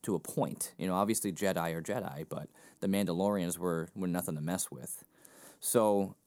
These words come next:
uh, but the, the cool thing about that, about the whole Obi-Wan and the Tusken Raiders is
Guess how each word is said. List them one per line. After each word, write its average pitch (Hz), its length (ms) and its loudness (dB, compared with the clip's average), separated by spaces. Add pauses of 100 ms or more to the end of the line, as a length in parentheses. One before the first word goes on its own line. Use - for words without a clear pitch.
uh, 98 340 4
but 107 180 -2
the, 107 200 0
the 104 160 -4
cool 240 240 2
thing 104 240 2
about 82 300 0
that, 82 200 -2
about 90 220 0
the 90 100 0
whole 98 320 0
Obi-Wan 92 720 0
and 90 340 -6
the 85 160 -6
Tusken 95 420 -6
Raiders 98 380 -2
is 90 560 -2